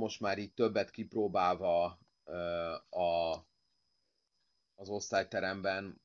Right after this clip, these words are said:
magam is, hogy ezek nagyon jól átgondolt, nagyon jól kitalált, ö, projektek, amelyikek attól, hogy itt, ö, kézzelfogható dolgok készülnek, és a,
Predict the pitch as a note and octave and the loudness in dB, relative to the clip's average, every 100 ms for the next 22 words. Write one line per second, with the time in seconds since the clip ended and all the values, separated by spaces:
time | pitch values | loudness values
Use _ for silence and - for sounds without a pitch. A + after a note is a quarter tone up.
0 | - G2 F#2+ F2+ F2+ G#2 A2+ - F#2+ G2+ | -14 -8 -6 -4 -4 -6 -6 -6 -6 -4
1 | A2 - B2 A#2+ G#2+ G2+ G2 F#2 F#2 - | -6 -2 0 0 0 0 0 -2 -4 -10
2 | _ _ - G#2 G2+ G2+ G2+ G2+ F2+ F2 | _ _ -2 2 2 0 -4 -2 -2 -2
3 | G#2 G2 G2+ G2 F#2 - F2+ F#2+ F2+ E2 | -4 -2 -2 -2 -4 -8 -10 -2 0 2
4 | E2+ - - F2 E2+ - G#2+ G2+ - F#2 | 0 -2 -4 -4 -4 -2 0 0 -2 -2
5 | F#2 - _ _ _ - G2 G2 G2 F#2+ | -2 -6 _ _ _ -10 -4 -2 -2 -4
6 | - - - F2+ - G#2+ B2 - G#2 G2 | -10 -16 -8 -8 0 2 2 0 -4 -2
7 | G2 F2+ F#2 _ G2+ F#2 F#2+ - - C2+ | -4 -6 -10 _ -4 -2 -4 -6 -16 -20
8 | - - E2+ - F#2+ _ - C3+ B2+ A2+ | -20 -20 -20 -20 -20 _ -2 2 4 2
9 | F#2 G#2 G2+ F#2 G2+ F#2 G#2 G2+ F#2 F2+ | 0 -2 -4 -6 -6 -4 0 0 -2 -6
10 | - G#2+ G2 G#2+ F#2+ F2 E2 - D#2 - | -4 -4 -4 -4 -4 -2 -4 -6 -12 -8
11 | E2 D#2+ D#2+ | -4 -2 -4